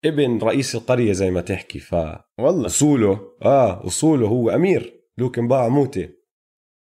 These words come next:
Speaker 2: أوف،
Speaker 1: من
Speaker 2: أوف،
Speaker 1: شعبه.
Speaker 2: أوف.
Speaker 1: آه، مش مزحة.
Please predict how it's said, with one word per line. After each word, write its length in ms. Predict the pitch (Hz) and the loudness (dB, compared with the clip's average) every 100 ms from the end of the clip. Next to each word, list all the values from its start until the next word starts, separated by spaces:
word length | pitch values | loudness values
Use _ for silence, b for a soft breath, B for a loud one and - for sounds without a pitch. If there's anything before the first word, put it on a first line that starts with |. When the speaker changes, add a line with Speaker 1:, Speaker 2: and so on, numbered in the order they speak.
| _ | _
Speaker 2:
أوف، 240 | 214 185 101 | -4 -2 0
Speaker 1:
من 60 | |
Speaker 2:
أوف، 80 | 110 | 0
Speaker 1:
شعبه. 340 | 113 110 85 | 0 0 0
Speaker 2:
أوف. 140 | 73 - _ _ _ _ - | -4 -10 _ _ _ _ -2
Speaker 1:
آه، 420 | 107 147 135 92 _ _ - | 2 2 0 -6 _ _ -14
مش 180 | - | -2
مزحة. 460 | 127 139 - 80 | 0 0 -2 -12